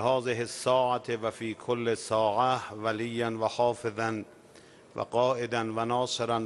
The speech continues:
و دلیلا و عینا حتی تسکنه ارضک طوعاً و تمتعه فیها طویلا۔ اوصیکم عباد الله بتقوی الله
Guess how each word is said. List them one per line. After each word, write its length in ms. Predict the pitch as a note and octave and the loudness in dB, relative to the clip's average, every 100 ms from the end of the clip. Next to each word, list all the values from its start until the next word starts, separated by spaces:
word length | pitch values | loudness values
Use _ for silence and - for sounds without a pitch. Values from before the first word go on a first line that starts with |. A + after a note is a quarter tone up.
| A2 | -2
و 80 | G#2+ | 0
دلیلا 420 | A2 A2 A#2+ A#2 A2+ G#2+ | 0 0 -2 0 0 0
و 40 | |
عینا 480 | A2 A#2 C3 B2+ B2+ B2 A#2+ - - - - - - - - - - | 2 2 0 0 2 2 0 -4 -20 -20 -20 -20 -20 -20 -20 -20 -6
حتی 340 | - A#2 - A#2+ A#2 - | -4 -4 0 2 2 -2
تسکنه 760 | A2+ - - C3 B2+ A#2 A#2 A#2 A2 G#2+ | -8 -6 0 0 2 0 0 2 2 0
ارضک 440 | G#2+ G#2+ G#2+ G#2+ A#2+ A#2 | -2 0 -2 0 -2 -2
طوعاً 600 | A#2+ B2+ B2+ A2 B2+ B2 A#2+ G#2 - - - - - - - - - - | 2 2 4 4 6 4 2 -2 -14 -20 -20 -20 -20 -20 -20 -20 -20 -4
و 20 | A2+ A#2 - | -2 -2 -6
تمتعه 960 | - A2 A2 - C3 C3 B2 A#2 A#2+ A2+ | -6 -2 -2 -2 2 4 4 2 0 -4
فیها 420 | - G#2 F#2+ A2 A2+ A2+ - | -4 -4 0 2 4 2 0
طویلا۔ 560 | A2+ G#2 B2 A#2+ G#2+ G2+ F#2+ - A#2 | -4 -2 0 0 2 2 2 -4 -8
اوصیکم 680 | - C#3 B2+ - B2 A#2 G#2 - - - - - - - - - - | -2 -2 0 2 2 2 -4 -12 -20 -20 -20 -20 -20 -20 -20 -6 -2
عباد 400 | A#2 A#2 A#2 A2+ | 2 4 4 2
الله 540 | A2+ A2+ A#2+ C#3 C3 - - - G#2 | 0 2 4 6 4 0 -16 -18 -4
بتقوی 560 | A2+ - A2+ G#2 A2 A#2 | -4 -2 -4 -4 0 0
الله 720 | A2+ A#2 B2 C#3 C3+ - | 0 0 4 4 2 -4